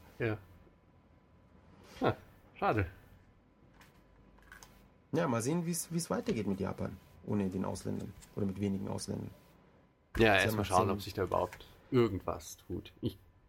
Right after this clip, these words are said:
Speaker 2: Ja
Speaker 1: Moment.
Speaker 2: gut, ich meine, es sind, es sind ja sehr, sehr wenig Ausländer. Japan hat eine der wenigsten, äh, der geringsten Ausländerraten der Welt. Irgendwie ein Prozent oder was, oder eins Komma acht Prozent und, und davon sind die Hälfte sind Chinesen.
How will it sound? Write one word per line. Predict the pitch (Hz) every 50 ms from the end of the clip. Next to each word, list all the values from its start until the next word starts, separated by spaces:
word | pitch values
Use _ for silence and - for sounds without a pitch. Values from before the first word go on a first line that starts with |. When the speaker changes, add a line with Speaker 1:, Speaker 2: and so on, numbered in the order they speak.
| _ _ _ _ _ -
Speaker 2:
Ja | - 92 92
Speaker 1:
Moment. | 139 160
Speaker 2:
gut, | 247 -
ich | 165 135
meine, | 147 175 175 180
es | 170 170
sind, | 196 202 190 190
es | - 92 85 - 143 139
sind | - 208 208
ja | 180 151
sehr, | 123 131 160 170 160
sehr | 156 151 143
wenig | 160 170 156 117 98 95
Ausländer. | 107 117 113 - 110 104 104
Japan | 110 113 113 123 127 - 135 127
hat | 123 120
eine | 113 127 127 120
der | 117 110
wenigsten, | 123 131 123 117 - - 120 117 113 110
äh, | 113
der | 113 117 113
geringsten | 110 - 123 107 - 135 - -
Ausländerraten | 120 120 120 - 120 113 110 107 110 110 104 101
der | 107
Welt. | 127 143 101 - - - - - - - - - - _ _ _ _ _ _ _ _ _ _ _ _ _ _ - - _ _ _ _ _ _ _ _ _ _ _ - - - -
Irgendwie | - 101 110 104 -
ein | - 113 117
Prozent | - - 120 - - 127 127 120
oder | - 95 95
was, | 101 - -
oder | 104 101 98 - -
eins | 104 104 - -
Komma | - 107 104 98
acht | - 104 117 - -
Prozent | - 110 - - 110 104 98 98
und, | 110 101 95
und | - 117 104
davon | 113 110 113 123 113
sind | 110 113
die | 110 110
Hälfte | 113 120 - - 110
sind | 113 110 104
Chinesen. | - 127 135 120 98 -